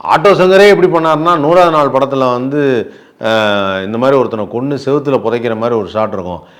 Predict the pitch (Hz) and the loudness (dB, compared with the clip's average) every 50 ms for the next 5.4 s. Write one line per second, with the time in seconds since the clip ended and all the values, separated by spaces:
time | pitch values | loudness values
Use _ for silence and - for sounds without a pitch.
0 | - - - - - - - 135 147 131 147 147 131 110 113 104 113 107 85 92 | -20 -20 -16 -12 -10 -4 -2 -2 -2 0 -2 -2 -2 -4 -6 -6 -8 -8 -10 -12
1 | 87 82 80 76 82 82 82 80 73 67 65 65 60 - - - _ _ _ _ | -16 -16 -18 -18 -16 -14 -14 -14 -16 -18 -20 -20 -20 -20 -20 -20 _ _ _ _
2 | _ _ - - _ _ _ _ _ - 92 82 80 85 90 110 135 139 143 143 | _ _ -20 -20 _ _ _ _ _ -14 -14 -12 -12 -12 -10 -8 -4 -2 0 0
3 | 156 160 165 165 156 147 139 127 120 113 110 104 101 98 92 95 120 147 147 131 | 2 2 2 2 2 2 2 2 0 0 -2 -2 -4 -4 -2 0 0 0 0 0
4 | 143 135 123 101 - - 92 71 - - _ _ _ _ _ _ _ _ _ _ | -2 -2 -2 -4 -4 -8 -10 -10 -10 -18 _ _ _ _ _ _ _ _ _ _
5 | _ - 104 113 131 113 101 - | _ -6 -4 -4 -4 -4 -6 -8